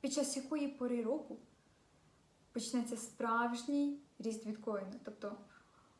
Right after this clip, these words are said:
от этот бичий, так скажем, настоящий розворот. Це що?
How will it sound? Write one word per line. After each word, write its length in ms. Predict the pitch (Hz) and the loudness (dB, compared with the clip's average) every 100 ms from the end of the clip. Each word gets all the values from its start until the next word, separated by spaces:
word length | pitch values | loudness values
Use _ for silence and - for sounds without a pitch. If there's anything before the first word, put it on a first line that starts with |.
| - - - - _ _ | -20 -20 -20 -20 _ _
от 140 | 220 220 | -4 -2
этот 380 | 233 - - 196 | -4 -8 -8 2
бичий, 380 | 269 269 247 233 | 2 2 -2 -2
так 280 | 233 220 | -2 -6
скажем, 460 | - - 220 220 214 | -6 -6 -4 -2 -2
настоящий 600 | 208 - 226 220 - 220 | -4 -6 -4 -4 -4 -6
розворот. 680 | 208 202 202 196 202 208 - - - - _ - _ _ _ _ _ _ - - - - - _ - | -8 -8 -8 -8 -8 -12 -18 -20 -20 -20 _ -20 _ _ _ _ _ _ -20 -20 -20 -20 -20 _ -20
Це 120 | - - | -18 -10
що? 600 | - 254 254 330 440 | -8 -2 0 0 0